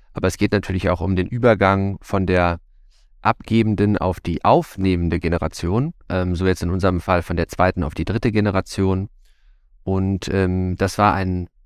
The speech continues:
mehrjähriger Prozess, ähm, der sich für uns am Ende auch durch eine sehr gute Begleitung, ähm, gut angefühlt, äh, und bis dato auch gut funktioniert hat. Auch hier gilt, glaube ich, wie bei generell dem Thema Transformation,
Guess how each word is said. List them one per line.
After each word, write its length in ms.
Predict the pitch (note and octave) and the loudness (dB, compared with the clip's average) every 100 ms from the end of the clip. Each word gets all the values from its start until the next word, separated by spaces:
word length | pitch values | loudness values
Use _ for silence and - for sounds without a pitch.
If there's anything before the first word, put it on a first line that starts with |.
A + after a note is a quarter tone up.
| - | -12
mehrjähriger 920 | F#2 G2+ B2 A#2+ A2 A#2 A#2+ G#2+ G2 | -2 2 4 4 4 4 2 2 0
Prozess, 800 | - F#2+ - - G2+ C#3+ - - | -2 -6 -6 -2 0 -2 -6 -8
ähm, 340 | - G2 G2 F#2+ _ _ - | -2 0 -2 -4 _ _ -2
der 80 | F#2+ | -2
sich 180 | F2 | -2
für 140 | - - | -6 -4
uns 280 | G#2+ B2+ G2+ | -2 -2 -2
am 140 | F#2 | -2
Ende 460 | F#2+ A2 A#2+ A#2 A2+ | 0 2 2 0 -2
auch 160 | - - | -6 -4
durch 180 | G2+ - | -2 -2
eine 160 | F#2+ | -2
sehr 220 | F2 F#2+ F#2 | 0 -2 -2
gute 340 | G#2 C3+ G#2+ | -2 -2 -2
Begleitung, 800 | - - F2+ G#2+ - F2+ A#2+ C#3 _ _ _ _ _ _ - _ - | -2 0 2 2 0 -2 -4 -8 _ _ _ _ _ _ -20 _ -8
ähm, 520 | F#2 F2+ F2+ F2+ E2+ - | -4 -2 -2 -2 -4 -4
gut 240 | A#2 C#3+ | -2 0
angefühlt, 720 | - G#2+ C3+ - C3+ C#3+ F#3+ - _ _ _ _ - | 2 2 2 -2 -2 -2 -4 -10 _ _ _ _ -10
äh, 160 | - G2 | -4 -2
und 200 | - A2+ | -2 -2
bis 140 | A2 | -2
dato 300 | - G2+ B2+ | 2 2 2
auch 160 | - - | -4 -4
gut 180 | A#2 - | -8 -4
funktioniert 600 | A2+ G2+ G#2 F#2+ F2 D2 | -4 -2 0 0 0 -2
hat. 200 | - - _ _ _ _ _ _ | -10 -16 _ _ _ _ _ _
Auch 160 | G2+ F#2+ | -6 -2
hier 140 | B2 | 2
gilt, 180 | A#2+ A2+ | 2 4
glaube 200 | G#2+ G2 | 4 2
ich, 100 | - | 0
wie 80 | A2 | 0
bei 360 | F#2+ G2 F#2 - _ | 2 4 2 -4 _
generell 340 | - F#2+ G2 F2+ | 0 2 2 2
dem 160 | F2+ | 0
Thema 260 | E2+ G2 F#2+ | -2 -2 -2
Transformation, 1000 | - F#2+ - F#2 - - G2 A2 A#2+ | -2 -4 0 -2 -2 -2 0 0 -2